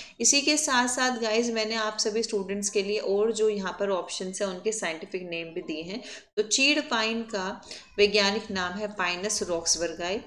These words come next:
पॉपुलर यानी कि कॉटनवुड ट्री का scientific name है Populus, सेमल का scientific name है Bombyx ceiba और साल का scientific name है Shorea robusta।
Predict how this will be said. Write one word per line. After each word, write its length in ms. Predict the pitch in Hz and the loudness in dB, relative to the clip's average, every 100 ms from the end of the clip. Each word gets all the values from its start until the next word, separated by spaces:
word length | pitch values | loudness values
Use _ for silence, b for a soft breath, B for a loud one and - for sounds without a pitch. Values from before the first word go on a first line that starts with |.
| - B B - | -12 B B 2
पॉपुलर 520 | 214 214 262 269 285 | 4 4 4 4 4
यानी 340 | 254 208 196 208 | 4 2 2 0
कि 160 | 247 | -2
कॉटनवुड 840 | 240 - 214 214 269 262 240 240 - | -4 2 2 2 0 0 0 0 -2
ट्री 200 | 214 226 | -2 -2
का 220 | 214 214 | 0 0
scientific 600 | 214 196 180 202 202 190 | 0 -2 -4 -4 -4 -4
name 220 | 185 180 | -4 -6
है 240 | 180 185 - | -6 -8 -4
Populus, 640 | 165 160 196 233 294 - - - B B _ - | -4 -2 0 2 2 0 -2 -16 B B _ -2
सेमल 600 | - - 247 254 285 294 | 2 8 8 8 4 2
का 300 | 285 247 226 | 2 0 0
scientific 640 | 233 226 190 190 208 220 208 | 0 0 0 0 0 0 -2
name 260 | 196 180 190 | -2 -2 -2
है 260 | 220 208 | -2 -2
Bombyx 440 | 170 170 175 196 196 | -4 -2 0 2 4
ceiba 500 | - 190 160 160 185 - - B B B | 4 4 2 -2 -6 -10 -14 B B B
और 100 | 196 | 2
साल 640 | 196 - 233 214 240 285 311 | 4 4 4 4 4 2 -4
का 380 | - 214 220 | 0 2 2
scientific 640 | 226 226 180 185 202 208 196 | 0 -2 -2 -4 -4 -4 -4
name 200 | 180 180 | -6 -4
है 80 | 196 | -4
Shorea 540 | - 196 180 190 196 | 0 2 2 2 2
robusta। 640 | 180 160 165 170 - 220 | 0 -2 -2 -2 -2 -4